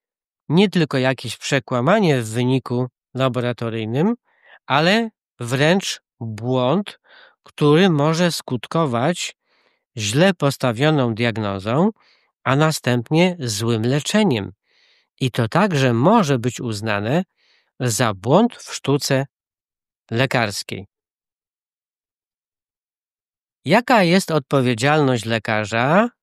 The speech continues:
bądź grupy lekarzy albo jednostki medycznej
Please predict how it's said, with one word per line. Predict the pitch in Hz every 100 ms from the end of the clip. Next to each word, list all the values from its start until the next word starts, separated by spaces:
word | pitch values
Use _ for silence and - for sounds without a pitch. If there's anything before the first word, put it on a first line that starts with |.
| _ _ _
bądź | 135 131
grupy | 117 120 151 - 123
lekarzy | 120 135 127 123
albo | 117 113 117
jednostki | 117 113 135 139 - 110
medycznej | 107 110 156 - 180 185